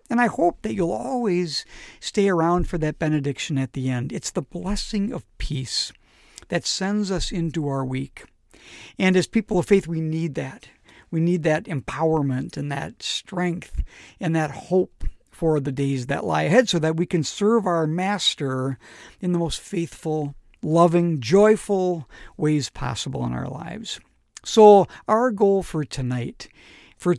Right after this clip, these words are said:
this weekend, as we just launch this podcast, is to do it a bit quietly and to celebrate this kind of technology that allows us to do this, to think about ways that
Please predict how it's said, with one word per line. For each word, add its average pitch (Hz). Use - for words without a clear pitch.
this 190
weekend, 156
as 151
we 156
just 180
launch 180
this 220
podcast, -
is 143
to -
do 180
it 214
a 190
bit 262
quietly 147
and 175
to 156
celebrate 196
this 170
kind 175
of 156
technology 156
that 135
allows 131
us 127
to 147
do 131
this, 127
to -
think 170
about 151
ways 151
that 139